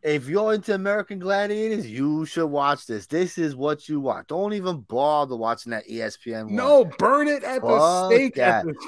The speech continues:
Speaker 2: point.
Speaker 1: I get it. It's a thirty for thirty. Oh, those are so good. Not that one.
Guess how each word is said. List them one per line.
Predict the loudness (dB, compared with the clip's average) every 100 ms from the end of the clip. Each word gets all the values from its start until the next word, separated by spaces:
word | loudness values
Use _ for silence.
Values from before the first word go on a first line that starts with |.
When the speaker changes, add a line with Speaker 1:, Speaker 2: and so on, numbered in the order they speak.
| -6
Speaker 2:
point. | -6 -8 -18 _ _ _ _
Speaker 1:
I | -2 -2
get | 0 4 4 4
it. |
It's | -4
a | -6
thirty | -2 2 2 0
for | -2 -2
thirty. | 0 0 2 2 2
Oh, | 0 2 4
those | 4 4
are | 4
so | 6 6 6
good. | 6 4 2 -20 _
Not | -8 -4 -4 -4
that | -4 -4 -2
one. | 0 0